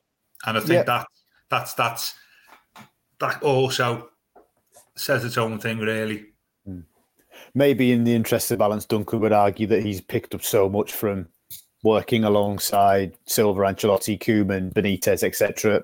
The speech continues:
Speaker 2: Well, you know, just, just out of
Speaker 1: I, I
Speaker 2: balance,
Speaker 1: did
Speaker 2: he
Speaker 1: say
Speaker 2: makes,
Speaker 1: that,
Speaker 2: you know.
Speaker 1: you know, that, that
Speaker 2: Yeah.
Speaker 1: goes for and against you, doesn't it? You know, he
Speaker 2: Mm.
Speaker 1: has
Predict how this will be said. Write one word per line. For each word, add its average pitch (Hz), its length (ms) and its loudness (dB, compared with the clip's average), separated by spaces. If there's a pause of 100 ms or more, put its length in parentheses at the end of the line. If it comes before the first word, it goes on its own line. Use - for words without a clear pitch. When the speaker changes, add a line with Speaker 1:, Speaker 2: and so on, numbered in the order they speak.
(120)
Speaker 2:
Well, 160 440 0
you 127 120 2
know, 101 240 4
just, - 300 -2
just - 280 -2
out 208 160 4
of 95 160 -6 (100)
Speaker 1:
I, - 60 2
I 196 80 4
Speaker 2:
balance, 220 180 0
Speaker 1:
did 269 60 -2
Speaker 2:
he 226 60 2
Speaker 1:
say 202 160 2
Speaker 2:
makes, 247 100 0
Speaker 1:
that, 254 100 2
Speaker 2:
you 220 60 2
know. 214 60 0
Speaker 1:
you 202 60 2
know, 185 120 0
that, 190 260 2
that 180 220 0
Speaker 2:
Yeah. 131 160 6
Speaker 1:
goes 151 200 -2
for 165 220 -2
and 143 80 0
against 165 340 -2
you, 185 60 -6
doesn't 180 240 -4
it? 139 320 -6
You 170 100 -8
know, - 140 -4
he 160 80 4
Speaker 2:
Mm. 165 40 4
Speaker 1:
has 165 140 -2